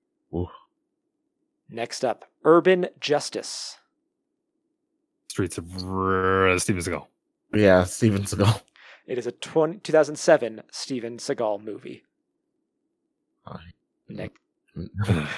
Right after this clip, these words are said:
Speaker 2: Next up.
Speaker 3: This is, this is, this is, funny enough, this is actually probably one of the better quizzes that you've thrown at me
Speaker 2: <laughs>
Speaker 3: in
Speaker 2: You
Speaker 3: years
Speaker 2: are,
Speaker 3: past,
Speaker 2: you are
Speaker 3: so.
Speaker 2: doing really well, but you're still down two points.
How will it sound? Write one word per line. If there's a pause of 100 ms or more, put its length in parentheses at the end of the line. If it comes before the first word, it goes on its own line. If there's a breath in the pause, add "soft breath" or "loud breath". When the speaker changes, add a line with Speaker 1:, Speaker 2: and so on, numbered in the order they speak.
(880 loud breath)
Speaker 2:
Next
up.
Speaker 3:
This
is,
this
is,
this
is,
funny
enough,
this
is
actually
probably
one
of
the
better
quizzes
that
you've
thrown
at (120)
me (220)
Speaker 2:
<laughs>
Speaker 3:
in
Speaker 2:
You
Speaker 3:
years
Speaker 2:
are,
Speaker 3:
past,
Speaker 2:
you
are
Speaker 3:
so.
Speaker 2:
doing
really
well,
but
you're
still
down
two
points.